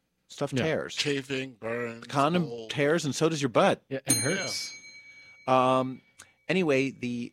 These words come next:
Speaker 1: uh, director of digital education and learning strategy at Planned Parenthood, says condoms are a great, great way to prevent S T I,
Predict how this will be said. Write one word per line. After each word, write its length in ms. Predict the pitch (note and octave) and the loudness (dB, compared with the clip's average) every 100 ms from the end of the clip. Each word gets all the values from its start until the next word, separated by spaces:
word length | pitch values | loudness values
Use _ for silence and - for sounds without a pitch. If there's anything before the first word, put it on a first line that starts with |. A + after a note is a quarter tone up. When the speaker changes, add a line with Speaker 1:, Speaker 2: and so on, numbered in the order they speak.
| - | -6
Speaker 1:
uh, 360 | A2+ G#2+ G#2 - _ _ _ _ _ - G#2+ | -2 0 -2 -4 _ _ _ _ _ -20 -4
director 480 | C3 D#3+ - E3 | 0 0 0 -2
of 300 | C#3+ G#2+ G2+ | 0 -2 -4
digital 360 | D3 D3 D3+ C3+ | -2 -2 -2 -2
education 540 | A#2+ - C3 A#2+ A#2+ | -4 -6 -6 -6 -4
and 280 | G#2 G2 F2+ _ F#2 | -6 -6 -12 _ -4
learning 300 | A#2 D#3 B2+ | 0 0 0
strategy 540 | - G#2 G2 G2+ A2+ | -2 -2 -2 -2 -4
at 100 | F#2 | -4
Planned 300 | - A2+ A2+ | -2 -2 -2
Parenthood, 480 | A#2+ B2 A#2+ A#2 A2+ | -2 -4 -2 -4 -4
says 240 | - F#2 - | -4 -6 -4
condoms 440 | D3 D#3+ E3 C3+ | -2 -2 -2 -2
are 100 | G#2+ | -2
a 80 | F#2+ | 0
great, 320 | C3+ D#3+ - | 0 -2 -4
great 300 | - E3+ F3+ | 0 0 2
way 200 | C3+ C3+ | 2 0
to 80 | B2+ | 0
prevent 380 | A#2+ A2 A#2+ - | -6 -4 -4 -4
S 160 | A#2+ | -6
T 300 | - B2+ A2+ | -4 -4 -2
I, 140 | A2 | -2